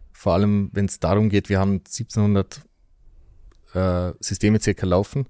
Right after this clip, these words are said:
und das, die Software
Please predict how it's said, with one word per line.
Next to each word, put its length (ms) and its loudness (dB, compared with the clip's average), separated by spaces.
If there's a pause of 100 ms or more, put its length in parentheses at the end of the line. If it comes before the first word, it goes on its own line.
(340)
und 400 0 (500)
das, 440 0 (200)
die 80 0
Software 580 2